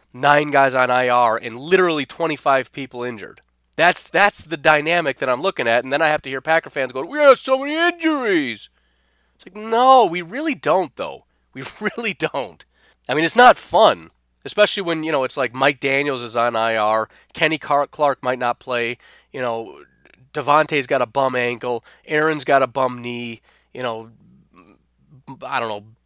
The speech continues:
Blake Martinez pulled his hamstring, he's out, Josh Jackson's out. I mean, it's, it's not fun. It's not good, and it's frustrating, and, you know,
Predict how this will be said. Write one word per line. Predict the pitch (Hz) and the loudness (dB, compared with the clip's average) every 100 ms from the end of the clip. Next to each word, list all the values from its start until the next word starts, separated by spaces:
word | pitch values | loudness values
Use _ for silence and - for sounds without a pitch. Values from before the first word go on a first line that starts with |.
| - | -6
Blake | 135 151 | -2 0
Martinez | 156 139 - 139 127 | 0 -4 -4 -6 -6
pulled | - 135 131 | -6 -8 -8
his | 120 | -6
hamstring, | 127 131 - 123 | -4 -4 -6 -10
he's | 123 147 | -8 0
out, | 123 113 120 - - _ _ _ _ | 2 4 2 -4 -18 _ _ _ _
Josh | 127 143 143 139 - | -4 0 0 -2 -6
Jackson's | 135 127 - 127 110 | -2 -2 -2 -8 -4
out. | 117 | -2
I | |
mean, | 190 226 | 0 0
it's, | 202 | -2
it's | - - - | -6 -6 0
not | 220 | 0
fun. | - - 202 110 98 - _ _ | 0 -2 0 0 -4 -18 _ _
It's | 120 | -4
not | 156 175 | 0 0
good, | 123 175 156 | 2 0 0
and | 131 | -2
it's | - | -6
frustrating, | - 165 - 135 123 | -2 0 0 -4 -4
and, | 120 | -6
you | |
know, | 123 | -6